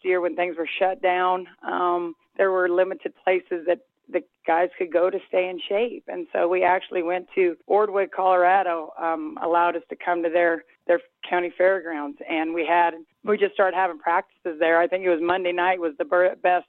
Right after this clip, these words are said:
for, you know, the people that, that were, came and volunteered and helped, you know, strip and shoot and pull gates and picked up. And, and guys were just some of the college kids were wanting a place to go. The schools were all shut down. Some of these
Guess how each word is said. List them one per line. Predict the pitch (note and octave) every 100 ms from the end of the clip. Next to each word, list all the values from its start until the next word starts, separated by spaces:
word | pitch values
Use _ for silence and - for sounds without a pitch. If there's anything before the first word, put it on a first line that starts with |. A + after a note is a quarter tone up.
| -
for, | G#3 F#3+ F#3 - _ _ -
you | G#3
know, | G3
the | F3
people | - A3 F#3+
that, | F#3+ F3+ - _ _ -
that | F#3+
were, | F3
came | F3 G#3+ G3 G3
and | F#3 F3
volunteered | F3 F#3 F3+ - G3 F#3+ F3+
and | E3+ E3+
helped, | F#3+ F#3+ F3+ _ _
you | F#3
know, | E3 E3 -
strip | - B3 A3
and | F#3
shoot | G#3+ G3+ F#3
and | E3
pull | A#3+ A3
gates | F#3+ G3 F#3+ -
and | F#3+ F3 E3+
picked | - A#3 -
up. | F#3+ F#3 -
And, | F#3 E3 - _ -
and | G3+ G3+ D#3+
guys | G#3+ G#3+ A#3 F#3+
were | G#3
just | G#3 - - - _ -
some | G3+
of |
the | F3+
college | - A3 A#3+ A#3 -
kids | A#3+ A3+
were | A3 A3
wanting | A3 G#3+
a | G#3
place | - A3 -
to | G3
go. | G3+ G#3
The | F3+ -
schools | - A3+ G#3+
were | G#3
all | G3+ G3+ -
shut | G3 F#3
down. | G3 F#3+ F#3+ F#3 _
Some | - G3
of |
these | F3